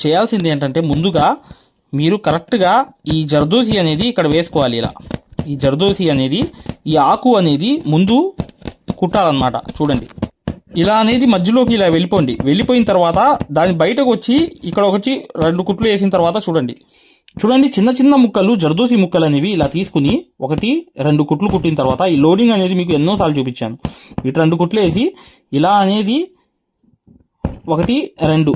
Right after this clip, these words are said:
చిన్న చిన్న ముక్కలే. ఈ జర్దోసి అనేది సూదులు ఒకేసారి మూడు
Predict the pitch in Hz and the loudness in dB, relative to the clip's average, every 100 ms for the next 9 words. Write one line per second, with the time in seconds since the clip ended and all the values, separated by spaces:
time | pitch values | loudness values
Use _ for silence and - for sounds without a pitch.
0 | - 220 294 302 302 269 262 170 120 - | 0 0 2 2 4 2 2 0 -4 -6
1 | 165 165 175 190 277 277 247 226 254 269 | -2 0 0 2 0 2 0 0 -2 0
2 | 233 247 247 220 240 240 220 190 | 0 2 2 2 0 0 2 2